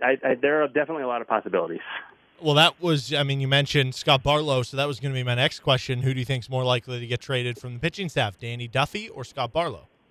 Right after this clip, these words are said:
Speaker 1: Oh, you know, I, I've, I've heard some, I don't wanna say rumblings 'cause they're not even that loud, but,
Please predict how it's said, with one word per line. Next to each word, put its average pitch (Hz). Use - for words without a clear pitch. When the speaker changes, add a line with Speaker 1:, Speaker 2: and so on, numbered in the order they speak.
Speaker 1:
Oh, 175
you 147
know, 170
I, 143
I've, 147
I've 127
heard 262
some, 131
I -
don't 190
wanna 156
say 127
rumblings 95
'cause 101
they're 107
not 117
even 104
that 95
loud, 85
but, 120